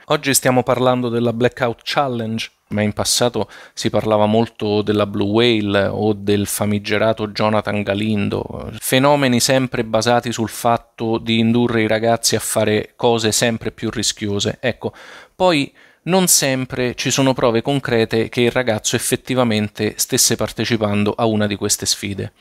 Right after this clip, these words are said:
Anzi, a volte poi esce fuori che il fenomeno stesso si è inventato di sana pianta. Lo so che sembra assurdo, ma è una cosa che nel sistema dei media capita più spesso di quanto si pensi. Una cosa che non esiste diventa vera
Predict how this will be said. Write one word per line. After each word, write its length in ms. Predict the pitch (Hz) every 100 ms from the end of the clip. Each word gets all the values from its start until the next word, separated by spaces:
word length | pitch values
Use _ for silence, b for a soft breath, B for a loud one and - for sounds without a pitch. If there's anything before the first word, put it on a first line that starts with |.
| b b
Anzi, 600 | 170 113 104 - 101 -
a 100 | 151
volte 400 | 160 139 143 131
poi 300 | 131 120 110
esce 260 | 113 - -
fuori 480 | 123 113 113 113
che 120 | - 113
il 100 | 107
fenomeno 520 | - 127 143 120 113
stesso 680 | - 117 107 - - 110 -
si 160 | 117
è 20 |
inventato 540 | 110 113 110 110 107 107
di 120 | 104
sana 280 | - 104 104
pianta. 580 | 101 101 98 - 101 - -
Lo 160 | 131
so 340 | 135 180 185 -
che 120 | 131
sembra 440 | - - 127 117 107
assurdo, 800 | - - 104 104 101 107 127 -
ma 200 | 135 -
è 120 | 147
una 180 | 147 156
cosa 280 | 131 113 113
che 80 | 117
nel 160 | 120
sistema 440 | - 135 - 135 127
dei 140 | 139
media 380 | 127 117 110 117
capita 420 | 127 117 117 113
più 180 | - 143
spesso 480 | - 123 107 - 107
di 80 |
quanto 320 | 107 107 104 107
si 120 | 104
pensi. 480 | 107 104 101 - - b b
Una 200 | 131 147
cosa 240 | 160 123
che 80 | 123
non 180 | 127 156
esiste 560 | 165 160 160 - 156 151
diventa 500 | 135 131 135 135 180
vera 440 | 123 104 107 117